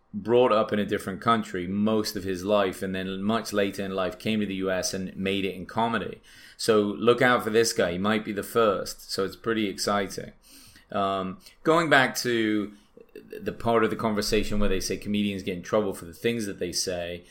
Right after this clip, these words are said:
uh, Joe even loses a lot of revenue on YouTube, he was saying, due to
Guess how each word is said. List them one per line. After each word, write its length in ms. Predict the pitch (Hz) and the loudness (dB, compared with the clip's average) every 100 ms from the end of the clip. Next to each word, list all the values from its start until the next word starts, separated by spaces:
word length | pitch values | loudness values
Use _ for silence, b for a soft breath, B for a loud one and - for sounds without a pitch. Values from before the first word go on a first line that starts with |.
| B B - | B B -4
uh, 200 | 101 71 | -4 -4
Joe 420 | 104 117 120 123 | 2 6 8 6
even 240 | 117 110 | 2 0
loses 440 | 107 107 101 98 90 | 0 0 -2 -4 -4
a 60 | |
lot 200 | 95 98 | 0 2
of 100 | 90 | 2
revenue 440 | 101 117 107 101 95 | 4 4 2 -2 -4
on 160 | 90 | -6
YouTube, 540 | 92 131 135 95 90 87 | -4 -4 -2 -6 -6 -6
he 100 | 90 | -8
was 180 | 87 | -6
saying, 300 | - 95 92 | -6 -6 -6
due 180 | 92 101 | -6 -6
to 440 | 92 98 92 87 | -4 -6 -4 -8